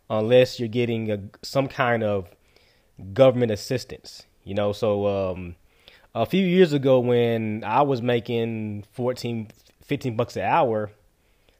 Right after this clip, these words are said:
I could afford a one-bedroom apartment. Now, you have to make more money to be able to even afford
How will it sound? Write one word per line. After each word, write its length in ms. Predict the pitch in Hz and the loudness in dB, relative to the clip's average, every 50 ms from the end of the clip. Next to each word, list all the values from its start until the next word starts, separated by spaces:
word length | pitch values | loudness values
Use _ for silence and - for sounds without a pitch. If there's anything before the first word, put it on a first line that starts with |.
| _ _ _ _ - | _ _ _ _ 0
I 140 | 120 127 135 | 2 2 2
could 240 | - - 147 143 139 | 2 2 0 2 2
afford 440 | 120 - - - 143 139 135 127 120 | -2 -4 -4 -2 0 0 2 2 2
a 260 | 113 110 110 107 107 | 2 0 -2 -4 -6
one-bedroom 1000 | 110 113 - - 123 107 107 117 127 127 120 104 113 117 110 113 113 113 110 107 | -8 -12 -14 -16 -14 -6 0 2 2 2 2 0 -2 -4 -4 -4 -6 -6 -8 -10
apartment. 480 | 101 - - 170 160 123 95 73 67 87 | -6 -2 0 2 2 2 0 -4 -8 -4
Now, 520 | 104 139 190 208 165 113 104 101 101 101 - _ _ _ _ _ _ _ _ _ _ _ _ - | -2 0 2 2 2 0 0 -2 -4 -8 -12 _ _ _ _ _ _ _ _ _ _ _ _ -12
you 180 | - 123 156 | -8 -4 2
have 220 | 160 165 143 135 - | 4 6 6 4 4
to 60 | 131 | 0
make 240 | 127 127 127 123 110 | 2 2 2 2 2
more 220 | 117 135 131 123 113 | 0 -2 0 0 0
money 400 | 113 123 139 156 139 120 110 104 | 0 0 2 2 0 0 -2 -4
to 140 | - 127 113 | -4 -6 -4
be 140 | 104 120 117 | 0 0 0
able 220 | 120 117 107 117 | 0 0 -2 -8
to 100 | - 127 | -8 -8
even 220 | 123 117 101 110 110 | -8 -8 -8 -8 -10
afford 640 | 98 - - 156 160 156 139 110 95 85 82 - | -10 -6 -4 -2 0 0 0 0 -2 -4 -6 -8